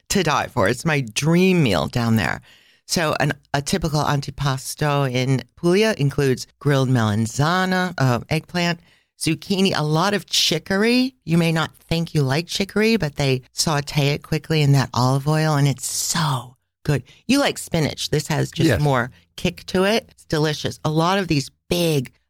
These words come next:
Speaker 1: uh, cherry tomatoes that they roast and they smash with the garlic and the olive oil. It's just the best antipasto. And then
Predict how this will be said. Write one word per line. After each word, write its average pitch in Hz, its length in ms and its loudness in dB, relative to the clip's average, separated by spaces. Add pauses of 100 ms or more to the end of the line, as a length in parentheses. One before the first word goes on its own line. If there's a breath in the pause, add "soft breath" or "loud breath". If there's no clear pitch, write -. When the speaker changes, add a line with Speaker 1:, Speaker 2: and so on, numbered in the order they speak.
Speaker 1:
uh, 131 280 2
cherry 165 500 0
tomatoes 156 540 -2
that 147 180 -4
they 139 180 0
roast 143 460 0
and 135 100 2
they 117 100 0
smash 143 600 0
with 135 140 -2
the 120 120 -2 (120)
garlic 139 720 0
and 123 140 -2
the - 80 -2 (100)
olive 139 420 0
oil. 139 400 2 (160 soft breath)
It's - 140 -2
just - 540 -2 (220)
the 170 260 0
best 151 340 -2
antipasto. 139 880 -2
And 147 220 -2
then 156 480 0